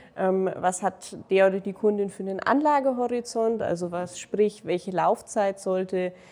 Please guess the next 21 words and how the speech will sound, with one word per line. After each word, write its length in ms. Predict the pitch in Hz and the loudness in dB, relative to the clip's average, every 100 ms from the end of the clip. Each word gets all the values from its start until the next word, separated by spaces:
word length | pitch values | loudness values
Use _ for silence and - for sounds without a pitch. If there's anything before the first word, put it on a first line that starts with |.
| - | -16
sag 240 | - 180 180 | 0 0 0
ich 140 | 180 | -4
mal, 420 | 175 175 175 165 - | -4 -2 -2 -6 -10
das 160 | 180 - | -12 -2
Geld 260 | 180 185 | -2 0
angelegt 580 | 214 240 226 220 214 - | -2 -2 -2 -2 -4 -6
werden. 560 | 196 196 196 202 208 220 - - - - - _ | 0 0 0 -2 -6 -8 -18 -20 -20 -20 -20 _
Und 520 | 202 196 196 190 190 - | 4 6 4 2 -4 2
dann 220 | 185 196 | 4 6
nehmen 280 | 220 226 220 | 6 4 4
wir 80 | 208 | 2
natürlich 480 | 214 208 226 208 - | 2 0 -2 0 0
auch 140 | 190 | 0
noch 140 | 196 190 | -2 -2
mal 180 | 185 | 0
eine 100 | 185 | 0
entsprechende 680 | 165 - - 180 - 185 175 | -2 -6 -2 -2 -2 -4 -4
Gewichtung 640 | 165 170 247 - 302 311 302 | -4 0 0 2 2 2 0
vor 380 | - 277 277 | 0 4 4
der 200 | 269 240 | 4 2
einzelnen 760 | - 214 208 202 190 175 175 | 2 0 0 -4 -4 -2 -2